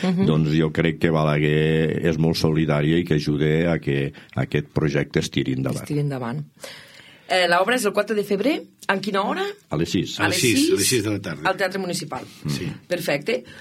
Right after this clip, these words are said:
Speaker 1: Bé, avui el programa va de solidaritat. Per tant, doncs fem una crida, no?, a que, a que, a part de passar aquesta bona estona, com diu el Miquel, amb aquesta obra, doncs també es, es serveix, pues, per col·laborar amb aquest projecte. Eh, com diu el Miquel, vull dir, a veure,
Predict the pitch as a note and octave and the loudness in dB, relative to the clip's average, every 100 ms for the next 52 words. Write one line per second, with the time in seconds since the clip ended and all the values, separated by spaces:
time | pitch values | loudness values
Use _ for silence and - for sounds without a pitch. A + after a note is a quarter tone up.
0 | - G3 G#3 G#3 G#3+ A3+ A3 A3 G#3 A3 | -2 0 2 2 2 2 2 0 0 0
1 | A3+ F#3+ F#3+ F#3 E3 D#3+ G#3 A3+ - - | -2 -2 -2 0 0 2 0 0 -4 -4
2 | D3+ D3+ D#3 F3 F#3 F#3+ F#3 D#3+ C#3+ D#3+ | 0 2 2 0 0 0 0 0 0 -2
3 | D#3 F3+ F3+ E3 F#3 F#3 G3 F#3+ G#3 A3 | -2 0 0 0 0 0 2 2 2 0
4 | G#3+ F3 E3 D#3 D3 C3+ C3+ - D#3 C#3+ | 0 0 0 -2 -4 -6 -6 -2 -2 2
5 | D#3 D#3 F3 F#3 G3 F#3+ F#3+ F#3 F3 F3 | 0 2 0 0 0 0 0 0 -2 -2
6 | G#3+ A3 A3 G3 E3+ E3 E3+ E3 F#3 E3+ | -2 -2 -2 0 0 2 0 0 -2 0
7 | D#3+ D3+ D3 F3+ F#3 F#3+ - - - - | -4 -6 -2 0 2 0 -6 -20 -20 -4
8 | F#3 G3+ G3+ F#3+ F#3+ F#3+ G3 G3 - G3 | 0 0 2 2 2 2 2 -2 -2 -2
9 | F#3+ - G3 F#3 F#3 F#3 G#3+ G#3+ G#3 F3+ | 0 0 2 2 0 0 -4 0 0 2
10 | D3+ C#3+ D#3+ C#3+ C#3+ C#3+ D3+ E3 D#3 D#3 | 0 0 0 2 2 0 -2 -4 0 0
11 | D3 D3+ C#3 - - - - _ F3+ F3 | 0 -2 -6 -6 -20 -20 -20 _ 2 4
12 | E3 D#3+ D#3 D3 C#3+ - - - G3 F#3 | 4 4 4 2 0 -4 -20 -6 -4 -2
13 | F#3 F3 F#3 F3+ E3 D#3 D#3 F3 D#3 D#3+ | -2 2 2 2 2 2 2 0 2 2
14 | E3+ | 2